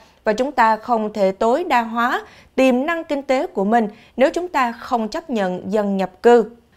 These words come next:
Bộ trưởng cũng nhấn mạnh những thành phần dài hạn khi mà lực lượng lao động Canada tiếp tục già đi với ít lao động hơn, hỗ trợ không chỉ những người đã nghỉ hưu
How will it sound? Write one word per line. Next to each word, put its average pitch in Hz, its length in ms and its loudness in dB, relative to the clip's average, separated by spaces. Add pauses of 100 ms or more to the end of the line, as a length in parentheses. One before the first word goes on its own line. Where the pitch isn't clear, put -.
(200)
Bộ 254 100 10
trưởng 254 340 4
cũng 247 260 4
nhấn 311 240 -2
mạnh 214 300 0
những 214 140 -2
thành 247 200 -4
phần 214 340 0
dài 208 260 4
hạn 214 280 -2
khi 226 120 -4
mà 214 100 -2
lực 208 200 -2
lượng 196 160 -2
lao 226 140 2
động 185 180 -2
Canada 220 440 0
tiếp 349 260 -4 (120)
tục 214 240 0
già 214 220 4
đi 269 280 2 (340)
với 269 280 4
ít 392 240 -4
lao 240 160 4
động 185 200 0
hơn, 254 300 4 (280)
hỗ 247 180 4
trợ 220 380 4
không 233 320 0
chỉ 208 220 0
những 220 320 -2
người 233 240 4
đã 202 140 0
nghỉ 208 240 -2
hưu 311 360 0